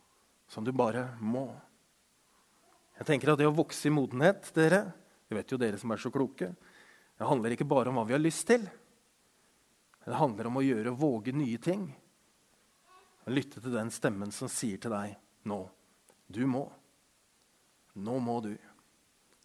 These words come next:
Skal vi be en bønn for oss alle? Far i himmelen, takk for din uendelige nåde imot oss. Og hjelp oss, Herre, til å forstå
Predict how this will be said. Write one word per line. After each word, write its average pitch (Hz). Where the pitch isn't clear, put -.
Skal 95
vi 110
be 110
en 117
bønn 160
for 110
oss 113
alle? 123
Far 120
i 127
himmelen, 131
takk 156
for 139
din 135
uendelige 123
nåde 120
imot 131
oss. -
Og 131
hjelp 113
oss, -
Herre, 110
til 113
å 120
forstå 139